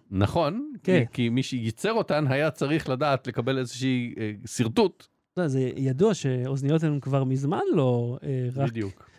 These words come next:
Speaker 2: חתיכת
Speaker 1: העורך
Speaker 2: מטה.
Speaker 1: שלח אותי ל-, ל-, לכתוב על האוזניות שהן מזמן לא.
Speaker 2: הכרחתי איי איי,
Speaker 1: פגשתי אותו
Speaker 2: ו-
Speaker 1: בבית קפה,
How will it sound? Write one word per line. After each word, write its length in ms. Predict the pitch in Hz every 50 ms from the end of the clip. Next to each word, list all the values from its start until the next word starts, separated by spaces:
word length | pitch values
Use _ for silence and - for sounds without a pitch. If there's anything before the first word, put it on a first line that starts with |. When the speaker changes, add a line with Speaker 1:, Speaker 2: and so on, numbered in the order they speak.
| _ _
Speaker 2:
חתיכת 380 | - - 143 - - 139 - 156 123
Speaker 1:
העורך 200 | 107 113 139 156
Speaker 2:
מטה. 80 | 143 135
Speaker 1:
שלח 320 | 151 143 165 240 - -
אותי 220 | 151 120 - 117
ל-, 80 | 101 104 101 101 98 98 98 101 101 98
ל-, 220 | 98 98 98 95
לכתוב 380 | 98 101 104 - - 117 107 113
על 60 | 110
האוזניות 320 | 113 107 98 117 117 110 -
שהן 180 | 107 101 101
מזמן 300 | 104 101 101 107 101 101 95
לא. 60 | 92 90
Speaker 2:
הכרחתי 640 | 139 - - 139 165 247 277 - - - 170 143 139
איי 140 | 135 131 131
איי, 220 | - 196 214 196
Speaker 1:
פגשתי 140 | 156 139 139
אותו 200 | 151 160 - 113 131
Speaker 2:
ו- 20 |
Speaker 1:
בבית 180 | 131 139 135 -
קפה, 280 | - 151 - - -